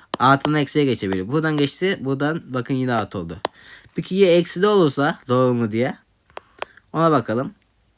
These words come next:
Diyelim buradan eksi geldi. Bunu da kırmızıyla yapalım. Eksi geldi diyelim. Bakın. Artıdan eksiye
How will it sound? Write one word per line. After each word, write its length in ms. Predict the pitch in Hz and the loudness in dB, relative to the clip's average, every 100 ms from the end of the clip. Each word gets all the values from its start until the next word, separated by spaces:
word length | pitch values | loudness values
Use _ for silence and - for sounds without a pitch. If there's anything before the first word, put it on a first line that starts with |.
| _ _ _ _ _ _ _ 135 | _ _ _ _ _ _ _ 0
Diyelim 280 | 151 185 185 | 2 4 4
buradan 220 | 180 180 | 4 4
eksi 280 | 180 180 190 | 2 0 2
geldi. 360 | 175 131 120 147 | 4 4 2 -2
Bunu 160 | 127 131 | -2 0
da 100 | 135 | 0
kırmızıyla 500 | - 127 123 131 113 | 0 0 0 -2 -2
yapalım. 380 | 104 104 110 160 _ _ _ _ - - | -4 -4 -6 -8 _ _ _ _ -14 0
Eksi 340 | - - 190 | 0 2 2
geldi 260 | 180 180 180 | 4 4 4
diyelim. 320 | 160 101 104 - _ _ _ _ _ _ _ _ _ - | 2 2 -4 -10 _ _ _ _ _ _ _ _ _ -2
Bakın. 340 | 160 147 107 - _ _ _ _ _ - | -2 0 -4 -8 _ _ _ _ _ 4
Artıdan 520 | 139 156 - 175 185 | 6 4 2 2 2
eksiye 500 | 185 175 180 190 202 | 2 2 2 2 0